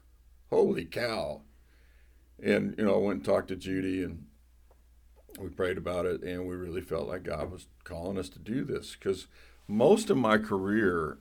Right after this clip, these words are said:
I've been a turnaround pastor. So I've gone into churches that were having trouble, and I, I seem to have a knack to help that church get back on its feet, and then God will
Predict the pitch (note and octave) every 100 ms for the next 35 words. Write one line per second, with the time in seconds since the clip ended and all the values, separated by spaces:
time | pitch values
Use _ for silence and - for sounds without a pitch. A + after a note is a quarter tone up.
0 | - G2 G2+ G2+ E2+ - A2 G#2+ F#2 C#2+
1 | B1+ - - - - - - F#2 F#2 F#2+
2 | G#2+ A#2 A2+ G#2 - G2 F#2+ - F#2 F#2
3 | F2+ F#2+ E2+ - - - - - - -
4 | - A#2+ A#2 A2 G2+ - - G#2+ F#2+ F#2
5 | F#2 F#2 - - - G2+ F#2+ F2+ F2+ -
6 | G#2 - A2+ A2+ A2 G#2 F#2 F#2+ F2+ E2+
7 | D#2+ D2+ - _ _ _ - F2+ F2 G2
8 | F#2 F#2 - F2+ C#2+ - - F2+ F2 -
9 | - G2 F2+ F2+ F#2+ E2 - C#3 D3+ -
10 | G2 F#2+ F#2+ F#2+ G2